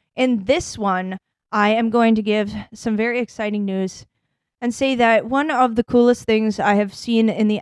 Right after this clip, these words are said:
astrals and experienced in terms of being a psychopomp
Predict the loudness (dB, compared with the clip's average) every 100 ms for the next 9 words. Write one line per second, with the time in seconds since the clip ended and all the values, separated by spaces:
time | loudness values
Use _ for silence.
0 | -4 -6 -6 -4 -4 -4 -2 -2 -2 -6
1 | -2 0 0 -2 -4 -6 -2 -2 -2 -4
2 | -6 -6 -6 -2 -2 -2 -6 -8 -6 -6
3 | -2 -2 -2